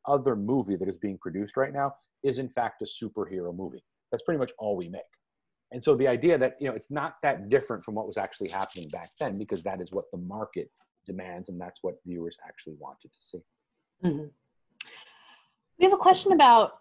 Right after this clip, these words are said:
Speaker 2: <sighs> sort of viewer response. So, um, one of our attendees wants to know, what were people supposed to feel,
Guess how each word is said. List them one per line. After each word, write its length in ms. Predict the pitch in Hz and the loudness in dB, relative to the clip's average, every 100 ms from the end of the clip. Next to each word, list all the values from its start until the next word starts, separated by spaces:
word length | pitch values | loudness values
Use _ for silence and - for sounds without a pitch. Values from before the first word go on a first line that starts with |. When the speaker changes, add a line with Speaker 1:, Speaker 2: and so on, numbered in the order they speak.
| - | -8
Speaker 2:
<sighs> 380 | - - - - | -6 -4 -6 -6
sort 180 | - 269 | 0 0
of 80 | 196 | 0
viewer 460 | 185 247 269 233 | 2 4 4 4
response. 580 | 190 185 - 175 165 - | 2 -2 2 2 2 -2
So, 500 | - 233 214 208 - - | -2 2 4 4 0 0
um, 400 | 202 190 180 - _ _ _ - | 2 0 -2 -10 _ _ _ -8
one 120 | 262 285 | 0 2
of 100 | 262 | 4
our 120 | 247 | 2
attendees 320 | 240 226 226 | 2 2 2
wants 220 | 226 214 - | 2 0 -2
to 60 | |
know, 260 | 208 214 202 _ _ _ 208 196 _ _ _ _ - | 2 2 2 _ _ _ -18 -18 _ _ _ _ -4
what 340 | 226 302 392 | 6 6 8
were 120 | 359 | 6
people 300 | 339 254 247 | 4 0 0
supposed 420 | 240 214 202 190 | 0 -2 -2 -4
to 80 | 180 | -8
feel, 520 | - - 175 143 - | -10 -6 -4 -4 -10